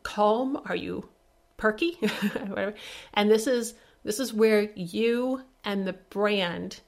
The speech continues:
need to find a h-, comfortable resting place. So I naturally am pretty open and eff-,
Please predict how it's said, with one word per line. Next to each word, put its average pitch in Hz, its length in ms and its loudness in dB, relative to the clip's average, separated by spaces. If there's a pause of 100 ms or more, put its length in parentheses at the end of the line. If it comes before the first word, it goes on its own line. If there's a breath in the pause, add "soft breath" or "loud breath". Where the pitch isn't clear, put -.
(120)
need 180 240 -2
to 175 60 -4
find 185 400 -4
a 175 40 -4
h-, - 240 -8
comfortable 180 540 -4
resting 170 420 -8
place. - 420 -12 (840)
So - 320 -6
I 226 260 4
naturally 214 920 0 (840 soft breath)
am 202 180 4
pretty 208 640 -2 (3000 soft breath)
open 220 300 6
and 202 100 4
eff-, - 220 -4